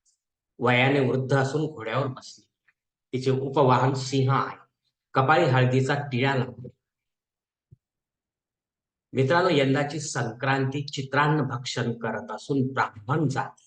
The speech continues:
आहे. शोभेसाठी सोन्याचे अलंकार तिने धारण केले. तिने काळे रंगाचे वस्त्र धारण केले असून तिच्या एका हातात भाला आहे,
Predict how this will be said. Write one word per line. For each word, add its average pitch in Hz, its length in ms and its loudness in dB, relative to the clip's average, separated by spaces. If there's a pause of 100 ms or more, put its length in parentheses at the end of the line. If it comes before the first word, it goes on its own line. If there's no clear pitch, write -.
(100)
आहे. - 100 -20 (1600)
शोभेसाठी 127 640 0
सोन्याचे 117 460 -2
अलंकार 120 560 -6
तिने 120 180 -6
धारण - 460 -14
केले. - 580 -20 (1080)
तिने 151 220 4
काळे 131 300 4
रंगाचे 143 440 2
वस्त्र 127 360 -4
धारण 113 340 -6
केले 117 240 -8
असून 143 260 -6
तिच्या 123 280 -4
एका 113 220 -6
हातात - 480 -4
भाला 117 280 -6
आहे, 123 260 0